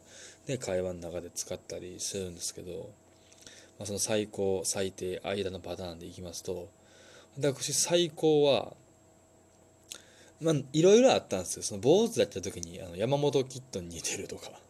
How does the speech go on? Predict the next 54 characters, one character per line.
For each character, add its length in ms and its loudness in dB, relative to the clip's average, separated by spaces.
山 180 -6
本 140 -6
キ 100 -14
ッ 40 -10
ド 80 -10
典 80 -6
文 180 -12
さ 120 -6
ん、 120 -16
あ 40 -16
の、 80 -14
総 280 -4
合 260 -4
格 260 -12
闘 140 -6
家 100 -8
で 80 0
ね、 200 0
ち 80 -12
ょ 20 -14
っ 60 -14
と 40 -14
お 20 -14
亡 120 -10
く 100 -10
な 80 -6
り 60 -10
に 60 -12
な 80 -10
ら 60 -8
れ 80 -10
ま 140 -8
し 80 -10
た 80 -14
け 100 -12
ど、 100 -12
と 100 -12
か 180 -10
は、 260 0
ま 120 2
あ、 40 4
嬉 300 0
し 60 -2
か 100 -6
っ 60 -10
た 140 -8
部 120 -14
類 460 -10
で、 340 -10
あ 60 -14
と、 100 -12
な-、 180 -8
中 300 -2
川、 140 4